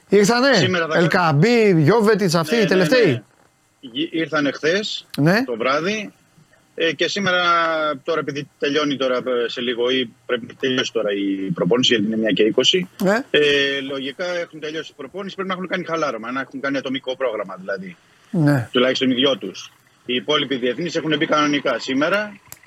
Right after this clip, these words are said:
Speaker 2: Ε, είναι στη διάθεση του, του Μαρτίνεθ. Το μόνο ερωτηματικό, αυτό που παραμένει, γιατί ιατρικά είναι εντάξει ο Φρέιρε, περιμένουμε αν θα είναι και αγωνιστικά,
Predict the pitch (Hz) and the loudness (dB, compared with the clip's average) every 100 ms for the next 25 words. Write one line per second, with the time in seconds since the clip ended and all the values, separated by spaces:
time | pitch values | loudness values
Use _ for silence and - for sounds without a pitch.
0 | _ _ - - - - 151 147 143 143 | _ _ -20 -20 -14 -4 -2 0 0 0
1 | 139 139 135 135 135 135 131 127 120 120 | 0 0 0 -2 -2 -4 -6 -10 -14 -12
2 | 170 156 135 151 131 - - 131 123 120 | -4 -4 0 0 0 -4 -2 0 2 0
3 | 117 113 110 107 104 104 98 123 117 110 | 0 -2 -2 -2 -2 -2 -2 0 0 2
4 | 202 226 220 - - 165 196 190 180 165 | 2 2 0 -6 -8 -4 -2 0 0 -2
5 | 160 151 - 202 196 175 180 160 151 160 | -4 -4 -2 -2 0 -2 -4 -10 -4 0
6 | 139 135 175 160 156 139 135 127 - 156 | 0 0 -2 -4 -4 -2 -2 -2 -2 0
7 | 151 135 135 156 156 156 151 156 131 - | 0 0 -2 0 0 0 0 -2 -6 -6
8 | 120 123 143 202 - _ _ _ _ _ | -4 -2 -2 -4 -10 _ _ _ _ _
9 | - 160 175 208 202 202 185 202 208 196 | -4 -2 0 -2 -2 0 0 0 0 0
10 | 170 180 151 175 202 | 0 -2 -6 -2 0